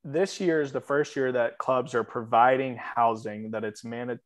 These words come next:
I think it's mandatory for teams to provide housing during the season and pay for it, utilities, furnished, all of that. And that's gonna be huge. I've thought about that, and, like,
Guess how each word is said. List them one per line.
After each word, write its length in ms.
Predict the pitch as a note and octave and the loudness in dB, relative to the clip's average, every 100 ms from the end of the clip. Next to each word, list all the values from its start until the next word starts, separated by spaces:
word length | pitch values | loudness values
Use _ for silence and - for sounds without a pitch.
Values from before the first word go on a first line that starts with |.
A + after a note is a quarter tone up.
| - | -8
I 60 | A#2+ | -6
think 180 | C#3 | -4
it's 140 | B2+ - | -6 -6
mandatory 560 | B2 C#3 C#3 - C3 B2 | -2 0 -2 0 0 0
for 100 | A#2 | -6
teams 340 | - C3 A#2+ | -8 -8 -8
to 80 | - | -10
provide 400 | A#2 A2 A#2 A#2+ | -12 -2 0 2
housing 540 | A#2 A#2+ A#2 A2 G#2+ G#2+ | 0 0 0 -2 -8 -6
during 320 | A2+ A#2+ A#2 | -4 -4 -4
the 80 | A2+ | -10
season 520 | - A2+ G2+ G2 G#2 _ _ _ _ _ _ _ | -10 -10 -10 -12 -14 _ _ _ _ _ _ _
and 100 | A#2+ | -14
pay 160 | - E3 | -2 -2
for 300 | D#3 D3 C#3 | 2 4 4
it, 100 | B2+ | 4
utilities, 680 | A2+ - D#3 C#3 B2+ A#2 - _ _ | -6 0 2 4 2 -2 -8 _ _
furnished, 380 | - C#3+ C#3 - - | 0 2 2 -2 -2
all 220 | B2 C3+ | 2 4
of 80 | A#2+ | 4
that. 300 | A2+ B2 D#3+ - _ _ _ _ _ _ _ _ _ _ _ _ - | 2 2 2 -4 _ _ _ _ _ _ _ _ _ _ _ _ -6
And 120 | C#3 | 2
that's 180 | D3 E3+ | 2 2
gonna 160 | G#3+ | 0
be 100 | F3+ | -4
huge. 460 | C3 - D#3+ C3+ A2 | -6 -8 -2 0 2
I've 240 | C3 C#3+ | 4 4
thought 220 | - E3 C#3 | 4 2 4
about 300 | D3 D3 D#3 | 2 0 2
that, 280 | D#3+ E3 | 2 2
and, 140 | C#3+ B2 | -2 -6
like, 200 | A2+ | -6